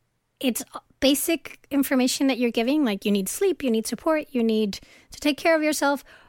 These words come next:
you need to be mindful, you need to listen to your body. But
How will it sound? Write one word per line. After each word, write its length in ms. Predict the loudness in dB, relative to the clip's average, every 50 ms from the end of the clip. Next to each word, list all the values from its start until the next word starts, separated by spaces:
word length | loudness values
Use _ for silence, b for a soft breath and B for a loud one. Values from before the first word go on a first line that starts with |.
| b b b b b _ _ -20 _
you 140 | -2 0 2
need 160 | 2 2 0
to 80 | 0 -2
be 120 | 0 2
mindful, 560 | 4 4 4 4 4 2 2 2 2 2 4 2
you 200 | 2 2 2 2
need 180 | 0 0 -2 -4
to 120 | -4 0
listen 260 | 0 2 4 4 2
to 60 | 2
your 100 | 2 0
body. 720 | 2 2 0 0 0 0 0 0 0 0 -2 -2 -4 _ _ _ -2
But 640 | -2 0 2 2 2 4 4 2 2 0 -2 -4